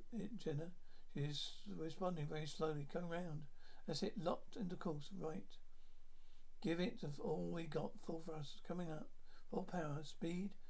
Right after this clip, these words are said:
Standard by one half. Cut to auxiliary, in auxiliaries. That's happened a bit. Helped a bit. We're up. We're now up to standard by one and one half. Building but slowly.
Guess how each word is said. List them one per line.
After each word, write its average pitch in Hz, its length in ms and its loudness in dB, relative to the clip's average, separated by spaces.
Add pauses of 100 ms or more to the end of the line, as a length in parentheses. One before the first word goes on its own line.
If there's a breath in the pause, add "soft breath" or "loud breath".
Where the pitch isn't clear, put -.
(300 soft breath)
Standard 160 400 4
by 156 160 4
one 160 240 2
half. 151 320 2 (180)
Cut 208 220 2
to 185 80 -2
auxiliary, 170 500 0 (240)
in 190 100 -2
auxiliaries. 160 640 -2 (420 loud breath)
That's 143 180 2
happened 156 340 -2
a - 20 0
bit. 151 260 -2 (400)
Helped - 220 -2
a - 20 -4
bit. 175 240 -2 (440 loud breath)
We're 160 140 6
up. - 140 4 (760)
We're 151 100 2
now 175 260 6
up - 220 4
to 180 120 -2
standard 165 520 0 (280)
by 160 140 6
one 165 440 4
and 160 240 0
one 170 380 0
half. 170 300 2 (520 loud breath)
Building 165 300 4
but 160 140 2
slowly. 156 460 0